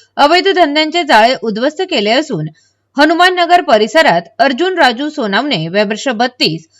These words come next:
व विशाल संजय जगधाने, वय वर्ष वीस, हे दोघे इसम सार्वजनिक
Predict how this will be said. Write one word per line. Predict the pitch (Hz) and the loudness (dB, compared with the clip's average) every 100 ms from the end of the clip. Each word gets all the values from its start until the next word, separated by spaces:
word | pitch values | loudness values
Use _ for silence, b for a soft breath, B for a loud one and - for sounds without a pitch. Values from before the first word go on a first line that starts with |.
| _ 254 | _ -4
व | |
विशाल | 262 320 359 370 | 0 0 2 2
संजय | 381 285 269 302 | 0 -2 2 2
जगधाने, | 247 190 190 277 277 160 185 | 2 -2 -2 -2 -2 -4 -4
वय | 226 247 | -2 -2
वर्ष | 254 349 | -2 -2
वीस, | 269 285 185 160 _ _ _ | -2 -2 -2 -6 _ _ _
हे | 311 | 0
दोघे | 294 302 285 370 | 4 4 4 0
इसम | 370 370 370 | 0 -2 -4
सार्वजनिक | 370 226 202 214 247 | 0 0 0 -4 -6